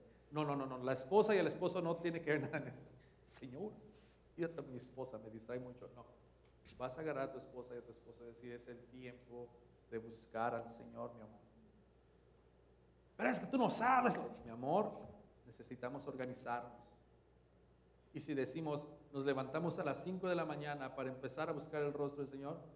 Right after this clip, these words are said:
nos vamos a levantar a las cinco. ¿Por qué? ¿Nomás porque te dijo eso el pastor? No. Porque somos hijos de Dios.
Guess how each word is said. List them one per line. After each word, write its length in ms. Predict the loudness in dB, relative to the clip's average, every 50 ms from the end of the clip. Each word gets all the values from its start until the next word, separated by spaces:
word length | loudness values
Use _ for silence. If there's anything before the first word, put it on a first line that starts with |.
| -20 -20 -20 -20 -20 -20 -20 -20 -20
nos 80 | -20 -20
vamos 160 | -20 -16 -14
a 40 | -8 -6
levantar 300 | -6 -6 -6 -12 -14 -16
a 40 | -16
las 120 | -18 -20
cinco. 180 | -20 -20 -20 -20 -20 -20 -20 -20 -20 4
¿Por 240 | 6 6 6 6 8
qué? 640 | 10 12 12 12 12 10 6 2 -4 -6 -8 -10 -12 -16 -18 -20 -20 -8 0
¿Nomás 260 | 4 8 10 10 10
porque 240 | 10 8 8 8 8
te 140 | 8 10 10
dijo 240 | 10 10 10 10 10
eso 100 | 10 10
el 120 | 8 8
pastor? 640 | 10 8 8 10 12 10 12 12 10 8 4 0 -4 2
No. 460 | 8 10 10 10 10 6 0 -4 -8 -10 -14 -16 -18 -20 -20 -20 -20 -20 -20 -20 -20 -20 -20 -20 -20 -20 -20 -20 -20 -20 -20 -20 -20 -20 -20 -20 -20 -20 -20 -20 -20 -20 -20 -20 -20 -20 -20 -20 -20
Porque 220 | -20 -20 -14 -14 -12
somos 340 | -8 -4 0 0 0 0 0
hijos 240 | -4 -4 -6 -10
de 60 | -10 -12
Dios. 160 | -14 -14